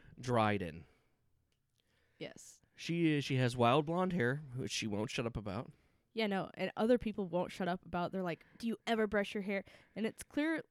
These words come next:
Speaker 2: i-, in my, from my perspective, it sounds like she just has, like, either wavy or curly hair,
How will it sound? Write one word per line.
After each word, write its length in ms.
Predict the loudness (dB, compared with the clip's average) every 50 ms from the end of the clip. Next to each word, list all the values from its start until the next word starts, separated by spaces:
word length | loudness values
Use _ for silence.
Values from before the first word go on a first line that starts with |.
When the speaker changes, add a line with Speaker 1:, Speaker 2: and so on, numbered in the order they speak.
| _ _ _ _ _ _ _
Speaker 2:
i-, 140 | -4 -4 -4 -4 _ _ _ _ _ _ 0
in 180 | 2 2 2
my, 180 | 2 0 -2 -4 -6 -10 -16 _ _ _
from 180 | -2 -2 -2 -2
my 140 | -4 -6
perspective, 560 | -4 -4 -6 -6 -6 -8 -8 -6 -4 -6 -6 -6 _ -20 -20 -20 _ _ _ _
it 180 | -4 -4 -2
sounds 280 | -2 0 0 0 0 0
like 120 | -2 -2
she 200 | -2 -4 -4 -4
just 300 | -4 -4 -4 -6 -6 -8
has, 280 | -6 -6 -4 -4 -4 -6
like, 140 | -8 -8 -6
either 280 | -6 -6 -4 -2 -2 -2
wavy 460 | -2 -2 -2 -2 -2 -2 -6 -6 -6
or 120 | -6 -8
curly 400 | -8 -8 -8 -6 -4 -4 -4 -4
hair, 340 | -2 -2 -2 -2 -4 -4